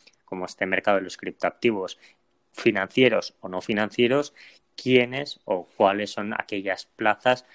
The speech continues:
relevantes, y tendremos plazas de primera división, segunda división o tercera división, que no serán mejor o peores,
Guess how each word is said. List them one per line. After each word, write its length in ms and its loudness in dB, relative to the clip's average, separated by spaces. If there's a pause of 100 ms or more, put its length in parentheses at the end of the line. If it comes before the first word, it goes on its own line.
(140)
relevantes, 920 0
y 80 -8
tendremos 520 -10
plazas 420 0
de 80 -12
primera 400 -8
división, 460 -4
segunda 320 -6
división 340 -4
o 80 -4
tercera 340 0
división, 360 -4 (180)
que 100 -10
no 120 -4
serán 260 0
mejor 280 -2
o 100 -6
peores, 360 2